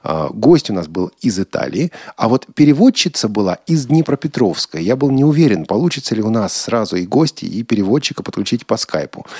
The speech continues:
М, конечно, есть куда расти, конечно, всегда есть куда расти.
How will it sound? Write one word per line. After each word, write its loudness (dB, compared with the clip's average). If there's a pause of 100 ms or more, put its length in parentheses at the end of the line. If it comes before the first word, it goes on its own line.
(200)
М, -4
конечно, 2
есть 2
куда 2
расти, -2
конечно, -2
всегда 0
есть 0
куда -8
расти. -8